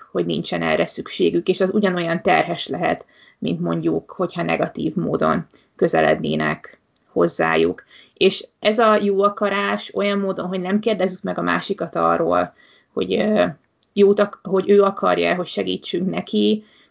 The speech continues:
ez, ö, ez rettentően káros és nyomasztó. És nyilván itt, ö, Dobby ilyen villámhárítóként működik ebben a rendszerben, hogy senki ne,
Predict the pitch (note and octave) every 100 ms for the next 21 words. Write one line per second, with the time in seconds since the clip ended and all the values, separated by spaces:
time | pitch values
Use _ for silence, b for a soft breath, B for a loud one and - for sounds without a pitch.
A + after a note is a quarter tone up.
0 | B _ _ F3+ F#3 F#3 F#3+ - F3+ F3+
1 | F3+ F3+ - - - G3 G3+ F#3 - F3
2 | F3 E3+ - - E2+ E2+ - F2+ F2 -
3 | - F3+ F3+ F3+ - G3+ G#3 D4 C4+ A#3
4 | A3 A3 G#3+ - G#3 G#3+ G#3 - G#3+ A3
5 | G3+ G#3 G3+ G3 G3+ G#3 B B G3+ A3
6 | G#3+ F#3+ F3 D#3 E3+ F3 - F#3 F3 D#3+
7 | F3 - E3+ E3+ E3+ - E2 - _ _
8 | _ _ _ _ - G3 G3+ G3+ G3 F#3+
9 | G3 G3 - F#3+ G3+ G3+ F2 F3+